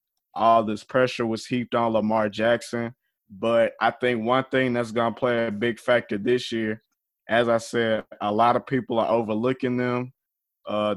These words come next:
they'll get to play that underdog role, have a chip on their shoulder. Uh,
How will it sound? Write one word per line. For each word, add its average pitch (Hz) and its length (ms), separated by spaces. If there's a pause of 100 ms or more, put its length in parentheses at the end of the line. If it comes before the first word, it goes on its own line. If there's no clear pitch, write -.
they'll 117 200
get 110 260
to 110 60
play 117 300
that 110 340
underdog 120 580
role, 117 320
have 113 260
a 95 40
chip - 340
on 117 200
their 113 120
shoulder. 117 580 (560)
Uh, 107 420